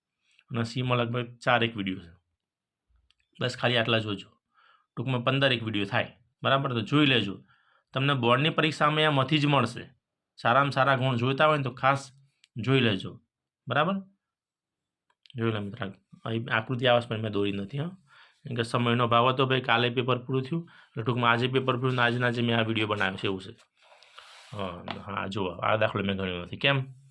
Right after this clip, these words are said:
કેમ કે આ રકમ બદલાઈ છે, રકમ ખોટી છે મિત્રો. સિગ્મા એફ આઈ આવે ને એના દ્વારા દાખલો ગણાય, બરાબર? અને આ ગ્રેસ આપવાના છે બે માર્ક્સના સ્કૂલમાં, એટલા માટે મેં આ દાખલો ગણ્યો નથી. આમ દાખલો જોવા જઈએ ને તો ગણાય, પણ ગણતરીએ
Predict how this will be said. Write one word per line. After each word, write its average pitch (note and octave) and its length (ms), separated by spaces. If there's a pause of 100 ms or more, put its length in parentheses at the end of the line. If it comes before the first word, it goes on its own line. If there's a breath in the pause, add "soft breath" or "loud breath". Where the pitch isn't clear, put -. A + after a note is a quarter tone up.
(460 soft breath)
કેમ A#2 120
કે A#2+ 80
આ A#2+ 160
રકમ A#2 340 (440)
બદલાઈ A2 420
છે, - 180 (580)
રકમ A2+ 300
ખોટી D3+ 260
છે A#2 100
મિત્રો. F#2+ 280 (540 soft breath)
સિગ્મા C3 500
એફ B2+ 200
આઈ A#2+ 100
આવે F2 280 (720)
ને A#2+ 60
એના A#2 180
દ્વારા A2+ 280
દાખલો G#2+ 240
ગણાય, G2+ 340 (840)
બરાબર? C3+ 340 (200)
અને A2+ 180
આ A#2 180 (380)
ગ્રેસ B2+ 320
આપવાના G#2 340
છે G#2 80
બે G2+ 140
માર્ક્સના G#2 440 (720)
સ્કૂલમાં, A2 400
એટલા G#2+ 160
માટે G#2 200
મેં G#2 140
આ G#2 40
દાખલો G2+ 320
ગણ્યો G2 240
નથી. G2 240
આમ G#2 200
દાખલો G#2+ 300
જોવા A#2+ 260
જઈએ C#3+ 140
ને D3 80
તો C3 80
ગણાય, A#2+ 260
પણ A2+ 180
ગણતરીએ B2 460